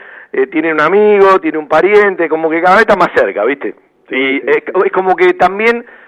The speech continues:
Speaker 1: de esa manera, más allá de los terribles problemas económicos para todos, eh, la gente también a veces toma conciencia, ¿no? Por los golpes, y eso está mal.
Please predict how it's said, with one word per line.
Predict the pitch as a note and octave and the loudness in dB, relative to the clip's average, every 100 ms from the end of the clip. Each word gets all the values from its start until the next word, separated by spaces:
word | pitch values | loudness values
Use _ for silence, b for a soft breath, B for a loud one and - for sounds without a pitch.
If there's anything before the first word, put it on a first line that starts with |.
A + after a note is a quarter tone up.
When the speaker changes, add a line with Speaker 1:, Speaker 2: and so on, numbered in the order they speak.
| B | B
Speaker 1:
de | D3 | -2
esa | F#3 F#3+ F3 | -2 0 -2
manera, | E3 G3 G#3 | 0 0 0
más | C3+ C#3 - | 0 -4 -2
allá | C3+ | 0
de | |
los | C3 - | 0 0
terribles | B2+ D#3 G3 D3+ | 0 0 0 -2
problemas | B2+ B2 D3+ D3+ | 0 -2 -2 -4
económicos | A#2+ C3+ D#3+ B2+ A2+ | -4 -4 -6 -6 -2
para | A#2+ B2 | -2 0
todos, | D#3+ D3 F3 A#3 B B B - | 0 2 2 -2 B B B -6
eh, | A#2+ A#2 A2+ A2 | -2 0 -2 -4
la | A2 A#2+ | -6 -4
gente | F#3 F3 | -4 -4
también | F3 E3 F#3+ F3+ | -2 -2 0 0
a | |
veces | F3 F3 | 0 -4
toma | E3+ F#3 E3 | -6 -4 -2
conciencia, | D#3 D3 G3 C3 G#2+ | -2 -4 -6 -6 -4
¿no? | D3 D3 | -6 -2
Por | C#3 | -2
los | C#3+ F#3 | 2 4
golpes, | D3 - F#2+ - | 2 0 -8 -8
y | A2+ | -10
eso | D3 | -10
está | D#3+ D3+ | -4 -2
mal. | D3+ G#2 | -2 -4